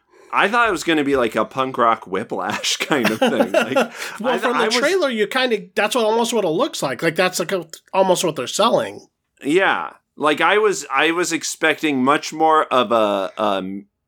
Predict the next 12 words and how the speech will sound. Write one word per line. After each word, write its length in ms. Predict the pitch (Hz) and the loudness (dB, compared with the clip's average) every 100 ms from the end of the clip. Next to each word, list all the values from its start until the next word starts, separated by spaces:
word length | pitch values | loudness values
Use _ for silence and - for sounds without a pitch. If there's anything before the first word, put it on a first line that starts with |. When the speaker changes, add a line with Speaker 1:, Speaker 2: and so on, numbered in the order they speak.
| _ | _
Speaker 1:
like, 260 | 123 110 95 | -2 0 -2
music 600 | 95 95 117 147 196 196 - | -6 -2 -2 0 -2 -2 -14
movie. 640 | - 208 214 226 226 220 202 | -4 -2 -2 -4 -6 -8 -6
Speaker 2:
Mm-hmm. 640 | 175 156 147 135 131 _ - | 0 0 0 -2 -4 _ -2
Speaker 1:
Um, 520 | 131 123 113 107 107 - | 2 2 0 -2 -6 -4
and, 240 | 123 139 | -2 -2
uh, 100 | 135 | -4
this 300 | 147 156 170 | -2 -2 0
isn't 380 | 196 180 180 147 _ _ - | -2 -2 -6 -8 _ _ -14
really 480 | 135 160 160 143 107 | -6 -2 2 2 0
that. 440 | 104 131 95 87 - 101 | 0 0 0 -6 -10 -6
Um, 440 | 104 98 98 98 | -6 -6 -8 -14